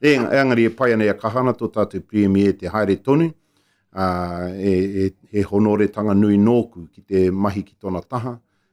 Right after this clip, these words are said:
a, hei hāpai, a, i o tātou hāpuri katoa putu no i te motu. Engari, hariko ana hau, tēnei rangi kei roto hau i a Kaitaia.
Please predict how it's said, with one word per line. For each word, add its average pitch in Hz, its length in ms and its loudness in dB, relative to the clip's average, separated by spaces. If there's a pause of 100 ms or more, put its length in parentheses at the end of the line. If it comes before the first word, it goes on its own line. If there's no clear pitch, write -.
(140)
a, 92 260 -6
hei 95 140 0
hāpai, 101 480 -2 (260)
a, 92 300 -18
i 113 240 2
o 101 120 2
tātou - 380 -6
hāpuri 113 420 -6
katoa 107 300 -8
putu - 260 -16
no 98 160 -4
i 101 60 0
te 101 140 -14
motu. 101 320 -2
Engari, 95 260 -4 (200)
hariko 117 280 -2
ana 104 140 0
hau, 123 160 2 (160)
tēnei 110 260 0
rangi 104 240 -2
kei 98 160 -6
roto 90 240 -16
hau 98 140 -6
i 90 80 -6
a 85 80 -12
Kaitaia. 87 480 -18